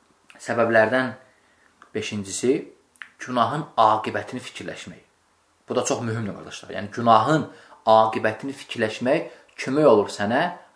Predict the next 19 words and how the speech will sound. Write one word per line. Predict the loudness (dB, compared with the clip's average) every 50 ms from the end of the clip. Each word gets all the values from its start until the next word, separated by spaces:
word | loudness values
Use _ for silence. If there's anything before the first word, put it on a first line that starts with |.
| -8
tövbə | -2 -2 0 0 0 -2
etməyə. | -4 -12 -14 -14 -14 -16 -18 -20 _ _ _ _ _ -8
Yəni, | -4 -4 -4 -2
insan | 0 0 0 0 0
fikirləşsə | -6 -10 -6 -2 -2 -2 -2 -2 -4 -4 -4 -4
ki, | -6 -12 -14 -16 _ _ _ _ _ _ _ _ _ _ _ -12
günahlar | -6 -2 0 0 0 0 2 2 2 2 2 -2 -8 -16 -20 _ _ _ _ -8
nə | 0 4 6 6 6 4 2
kimi | -2 -2 -2 0 0 0 0 -2 -4 -8 -18 _ _ _ _ _ -4 -4
nəticələr | -4 -4 -4 -4 -2 2 2 4 6 6 4 4 2
verir? | -2 -4 -4 -4 -4
Yəni, | -4 -2 -2 0
bunları | 0 2 6 6 6 4 4 -2
fikirləşsə | -6 -6 -2 2 2 2 2 4 2 4
artıq | 6 4 4 2 2 0 0 0 0 -2 -6 -18 -20 -20 -18 -4 2
öz | 4 4 4 4 2
nəfsini | 0 0 0 -2 -6 -8 -8 -6 -6 -6 -6
tövbəyə | -4 -2 0 2 2 2 0 0 -2
sürükləyəcək. | -6 -6 -10 -10 -12 -12 -12 -12 -14 -14 -16 -18